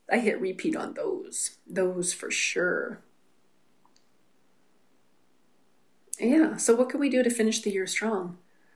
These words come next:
What would that look like? And one of my favorite questions to ask, it, it is just that. It's, "What would it take?" And sometimes there's an awareness that drops immediately. What would it take for me to release ten pounds this month?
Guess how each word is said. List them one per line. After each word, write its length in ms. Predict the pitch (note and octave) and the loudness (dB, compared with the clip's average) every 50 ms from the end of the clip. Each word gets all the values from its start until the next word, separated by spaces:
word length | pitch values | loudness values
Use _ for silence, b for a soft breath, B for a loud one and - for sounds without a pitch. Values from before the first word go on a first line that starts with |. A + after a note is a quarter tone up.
| _ _ _ _ | _ _ _ _
What 120 | - G#3 G#3 | 4 6 6
would 120 | A3+ A3+ | 6 6
that 140 | A3+ - F#3+ | 4 4 4
look 220 | G#3 G#3 - - | 2 2 0 -2
like? 320 | E3 E3 E3 - - - - - _ _ _ _ _ _ _ | -4 -4 -4 -6 -12 -16 -20 -20 _ _ _ _ _ _ _
And 120 | - G3+ G#3+ | 4 4 6
one 100 | A#3+ C#4+ | 6 6
of 300 | C4+ A#3 G3 - - - | 4 2 0 -2 0 2
my 120 | A3+ G#3+ | 2 4
favorite 360 | G#3 - A3 A#3 A3+ - - | 6 6 6 6 4 2 -6
questions 440 | - - - - - - F#3+ F#3 - - | -8 -8 -8 -6 -8 -8 -6 -6 -6 -6
to 140 | - - | -8 -8
ask, 440 | - G#3 G#3 G#3 - - - - - - | -8 -8 -6 -6 -6 -6 -6 -10 -2 4
it, 220 | - G#3 F#3+ - | 6 6 8 8
it 140 | G3+ A3 G#3 | 8 6 8
is 320 | A3+ B3 B3 G#3+ - - - | 8 8 8 6 4 0 0
just 340 | - A3 G#3 G#3 G#3 - | 2 4 4 4 2 2
that. 300 | G#3+ A3 A3 - - - | 2 2 2 2 0 -2
It's, 200 | E3+ D#3+ - - | -6 -6 -4 0
"What 160 | G#3 G3+ - - | 2 2 2 2
would 80 | G3+ F#3 | -2 -8
it 80 | - | -8
take?" 420 | - - G3 D#3+ - - - - _ _ _ _ _ _ _ _ _ _ _ _ _ _ _ | -6 -6 -6 -6 -6 -8 -14 -20 _ _ _ _ _ _ _ _ _ _ _ _ _ _ _
And 100 | A3 A3+ | 2 4
sometimes 420 | G#3+ D#4 D4+ D#4 E4 E4+ D4 C#4+ - | 6 6 6 6 6 6 4 6 8
there's 240 | G#3 G#3 G3 F#3+ G3+ | 8 8 8 6 4
an 80 | G3 | 2
awareness 560 | F#3+ F3+ F3+ F#3+ F#3+ F#3+ G3 G#3 A3+ B3 A#3 | 2 4 4 4 4 4 4 4 4 2 2
that 160 | - A3+ - - | 2 0 -2 0
drops 400 | - G#3 G3+ G3 G3 - - G#3 | 0 0 0 0 -2 0 0 0
immediately. 680 | F#3+ F#3+ F#3+ F#3 F#3 G#3 A3+ - B3 B3+ C#4 C#4+ - | 2 2 4 4 4 4 2 2 2 0 0 0 2
What 120 | - B3+ C#4 | 4 4 6
would 100 | C#4+ C#4 | 6 6
it 120 | B3 B3 | 4 4
take 280 | - A3+ G#3+ G3+ - - | 4 2 2 0 0 0
for 160 | - G3+ G3 | 0 0 0
me 300 | F#3+ F#3+ F#3+ F#3+ F#3+ F#3 | 2 0 -2 -2 -2 -2
to 600 | - - - G#3 G3+ G3 F#3+ F#3+ F#3 F#3 F3+ F3+ B B B B B B B - | -2 2 4 6 6 6 6 6 6 4 4 0 B B B B B B B 4
release 420 | G3+ G#3 G3+ A3+ C#4+ F4 - - | 6 6 6 6 4 4 4 2
ten 240 | - - G3+ F#3+ F3+ | 0 -2 -4 -4 -4
pounds 380 | F3 G#3+ B3 C4 A#3+ G#3 - - | -2 -2 0 0 0 0 0 0
this 220 | - - - - | -2 -2 -4 -4
month? 280 | - - - - - | -6 -12 -12 -14 -18